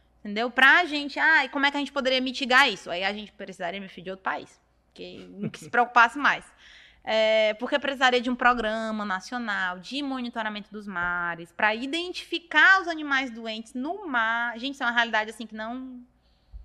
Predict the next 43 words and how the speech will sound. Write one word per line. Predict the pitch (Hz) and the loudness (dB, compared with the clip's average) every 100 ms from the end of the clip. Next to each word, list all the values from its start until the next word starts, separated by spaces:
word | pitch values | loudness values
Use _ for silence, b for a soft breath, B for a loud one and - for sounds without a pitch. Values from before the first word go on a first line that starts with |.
| - _ _ | -20 _ _
muito | 294 - | -12 -6
futurista | 403 403 339 349 - | -2 0 2 0 -2
e | |
positiva. | 339 311 330 285 285 294 269 | 0 2 2 -2 -4 -4 -2
Gostaria | 233 302 320 262 | 2 4 4 0
que | 247 | 0
isso | 214 | -4
acontecesse, | 190 185 220 208 - | -6 -8 -8 -8 -10
sim, | 214 220 208 | -10 -10 -6
mas | 202 214 | -6 -6
a | 214 | -8
gente | 214 - _ _ _ _ | -10 -14 _ _ _ _
não | 208 | -16
consegue | 233 220 214 | -10 -8 -8
cuidar | 214 196 | -8 -8
nem | 226 | -8
do | 262 | -10
básico. | 220 214 247 _ - _ _ _ B B B B B B B B | -10 -10 -10 _ -20 _ _ _ B B B B B B B B
É, | - 180 | -8 -8
pra | 180 247 247 | 2 6 8
realmente | 285 277 247 262 | 6 2 0 -4
esses | 226 220 | -8 -6
números | 226 220 208 196 | -6 -4 -6 -8
de | |
encalhe | 208 196 190 | -8 -6 -6
diminuir, | 190 190 180 | -8 -12 -14
precisaria | 180 185 180 175 | -16 -10 -8 -8
de | 180 | -10
um | |
trabalho | 175 165 165 | -12 -12 -12
bem | 165 | -14
diferente. | 165 - 220 - - - - | -14 -10 -10 -12 -18 -20 -18
Muito | 180 185 208 220 | -14 -10 -8 -8
diferente. | 233 190 151 - | -8 -10 -12 -16
Precisaria | 180 185 185 | -14 -12 -12
desse | 180 185 | -14 -16
monitoramento, | 180 175 170 160 180 220 226 220 | -18 -16 -16 -14 -10 -8 -8 -12
e | |
esse | 196 | -16
monitoramento | 185 175 175 165 165 | -18 -16 -14 -14 -16
não | 233 | -18
tem | 240 190 | -16 -18
aqui. | 208 - 202 185 | -18 -16 -14 -14